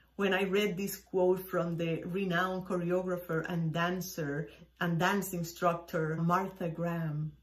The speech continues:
who seemed to have been fascinated by this life force as well. She says, "There is a vitality, a life force, an energy,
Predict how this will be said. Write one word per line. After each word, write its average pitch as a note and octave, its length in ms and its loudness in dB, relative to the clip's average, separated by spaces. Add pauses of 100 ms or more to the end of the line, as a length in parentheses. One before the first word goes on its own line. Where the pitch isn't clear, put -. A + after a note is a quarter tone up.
(500)
who A#3 180 0
seemed - 480 0
to C4+ 80 2
have A#3+ 160 -2
been G#3+ 160 0
fascinated G3 800 -2
by D#3 100 -2
this - 320 -6
life - 220 -6
force D3+ 400 -8
as D#3 180 -10
well. D#3 240 -2
She F#3 240 -8
says, E3 440 -4
"There G3 360 -2
is G#3 240 -4
a G3+ 100 -2
vitality, F3+ 1080 -4 (240)
a A#3 80 6
life G#3+ 460 6
force, E3+ 460 -2 (200)
an F#3+ 240 0
energy, A3+ 580 6